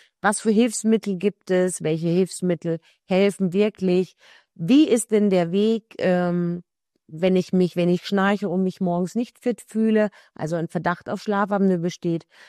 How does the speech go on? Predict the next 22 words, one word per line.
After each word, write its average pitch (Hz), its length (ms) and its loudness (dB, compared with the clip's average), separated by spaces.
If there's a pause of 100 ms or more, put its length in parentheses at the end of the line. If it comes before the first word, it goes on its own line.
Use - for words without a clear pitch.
(160)
Und 185 300 2
was 196 240 0
kann 180 200 0
man 175 220 0
tun? 240 380 -2
Und 185 140 -2
wir 185 100 0
haben 185 160 2
wirklich 180 280 -4
alles - 260 0
aufgelistet 175 600 -2
von, 165 460 -2
ähm, 160 380 -4 (480)
nicht-invasiven 214 840 2
Methoden 185 500 0
bis 190 200 -4
zu - 160 -2
Operationen, 151 760 -4
alles, 147 300 -4
was 135 160 -10
es - 140 -14
dort - 300 -10